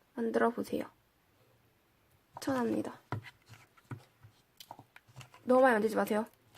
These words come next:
손에 묻네요. 이만큼씩. 근데 좀 만지다 보면 안 묻을 거예요. 여기까지 똔이었고요. 아니, 정리하고 와야겠다.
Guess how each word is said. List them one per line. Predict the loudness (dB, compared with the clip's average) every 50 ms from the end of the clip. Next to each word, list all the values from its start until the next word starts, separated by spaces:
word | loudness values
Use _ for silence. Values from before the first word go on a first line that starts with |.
| -4 -2
손에 | 0 2 2
묻네요. | 2 0 0 0 0 -2 -2 -4 -6 -8 _ _ _ _ _ _ _ _ _
이만큼씩. | -8 -8 -8 -8 -8 -10 -10 -10 -10 -12 -12 -14 -18 -20 _ _ _ _ _ _ _ _ _ _ _ _ _ _ _ _ _ _ _ _ -8
근데 | -6 -4 -4 -4
좀 | -4 -2 -2 2
만지다 | 2 2 4 4 6 6 6
보면 | 6 6 4 2 2
안 | 0 0 0 0
묻을 | 0 0 2 0 0 0 -4
거예요. | -8 -6 -4 -4 -4 -4 -4 -8 _ -18 -18 -18 -18 _ _ _ _ _ _ _ _ -10 -6 -4 -4 -4 -4 -6 -8 _ _ _ 0
여기까지 | 2 2 4 4 4 2 4 4 4 2 2 2 -2 -6 -12 -14 _ _ _ -6
똔이었고요. | -2 2 2 2 2 2 0 -2 -4 0 4 4 6 8 8 8 8 8 6 4 0 -6 _ _ -18 -18 -18 -20 _ _ _ _ _ -20 -20 _ _ -20 -20 _ _ _ _ _ _ _ _ _ _ -18 -18 -18 _ _ _ _ _ _ _ _ _ _ _ _ -20 -10 -8 -8 -6 -4
아니, | -4 -6 -4
정리하고 | -4 -4 -2 -2 0 0 0 0
와야겠다. | 0 0 -2 -4 -6 -10 -12